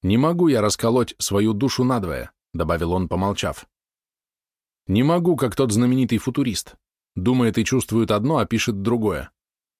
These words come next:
Зато у него и выходит крикливо, барабанно. Совесть свою заглушает. Но у него есть совесть. И попомнишь моё слово, он не выдержит, как и я. Мы оба покончим с собой".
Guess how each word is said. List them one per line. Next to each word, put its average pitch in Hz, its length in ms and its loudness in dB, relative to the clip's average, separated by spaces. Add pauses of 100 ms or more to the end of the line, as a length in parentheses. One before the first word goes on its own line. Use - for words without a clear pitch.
(440)
Зато 95 340 0
у 127 80 4
него 127 260 4
и 139 40 4
выходит 123 480 0
крикливо, 104 480 0
барабанно. 90 640 0 (480)
Совесть - 500 -2
свою 95 300 -2
заглушает. 95 680 -2 (1300)
Но 95 180 0
у 113 60 4
него 120 240 4
есть 123 420 0
совесть. - 540 -2 (560)
И 98 140 -2
попомнишь 147 580 2
моё 120 280 4
слово, 123 320 2
он 117 200 4
не 127 80 2
выдержит, 104 460 -2
как - 160 -4
и 113 60 2
я. 98 280 -2 (800)
Мы 139 160 2
оба 120 340 0 (100)
покончим 92 540 -2
с - 80 -4
собой". 101 460 -4